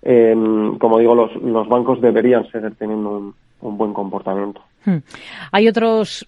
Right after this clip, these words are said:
Speaker 2: valores que hemos tenido hoy en el punto de mira, por ejemplo, el caso de Solaria, que durante buena parte de la sesión ha estado entre los más castigados y que al final ha conseguido darse la vuelta,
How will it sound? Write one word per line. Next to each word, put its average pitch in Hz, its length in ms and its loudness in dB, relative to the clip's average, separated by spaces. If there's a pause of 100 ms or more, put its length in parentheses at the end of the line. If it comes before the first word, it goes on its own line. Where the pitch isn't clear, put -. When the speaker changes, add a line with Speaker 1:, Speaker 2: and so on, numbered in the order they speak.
Speaker 2:
valores 190 580 0
que - 80 -4
hemos 185 160 0
tenido 185 320 0
hoy 180 120 0
en 175 60 -2
el 170 120 -4
punto 175 520 0
de 175 220 0
mira, 185 240 0
por 185 140 -2
ejemplo, 185 600 0
el 190 160 -2
caso 202 320 0
de 202 80 2
Solaria, 190 440 0
que 185 120 -2
durante 170 300 -2
buena 208 200 0
parte 185 280 -2
de 180 100 0
la 170 460 2
sesión 185 480 -2 (320)
ha 180 80 -2
estado 185 580 0
entre 190 340 -4
los 175 200 -4
más 190 200 -2
castigados 196 600 0
y 214 40 -2
que 196 100 -4
al 185 100 -4
final 208 240 -2
ha 247 60 -2
conseguido 226 380 -2
darse 214 280 -4
la 196 100 -4
vuelta, 208 460 -2